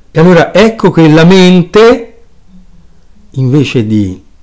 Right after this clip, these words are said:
essere disciplinata come noi facciamo tutti i giorni attraverso la meditazione,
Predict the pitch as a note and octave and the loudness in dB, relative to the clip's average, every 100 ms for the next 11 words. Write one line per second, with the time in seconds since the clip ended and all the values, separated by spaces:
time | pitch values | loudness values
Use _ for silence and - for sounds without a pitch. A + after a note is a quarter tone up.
0 | _ _ A2+ A2+ - A#2+ A2+ A#2 C#3 - | _ _ -10 -8 -6 -4 -4 -6 -8 -8
1 | B2 A2+ A2+ F3 A#2+ F#2 G2 F#2+ G#2+ A#2+ | -10 -8 -4 -4 -4 -8 -12 -8 -6 -6
2 | A2+ - G#2 - G#2+ G2+ - D3 - A2+ | -6 -8 -10 -8 -8 -10 -10 -10 -8 -10
3 | A2 E3 C3+ A2 G#2 A2 B2 - - G#2 | -4 -2 0 -4 -6 -4 -4 -4 -8 -8
4 | G#2+ G#2 G#2+ G#2 - G#2 F2 G#2 D#3+ | -6 -6 -6 -8 -10 -12 -12 -14 -16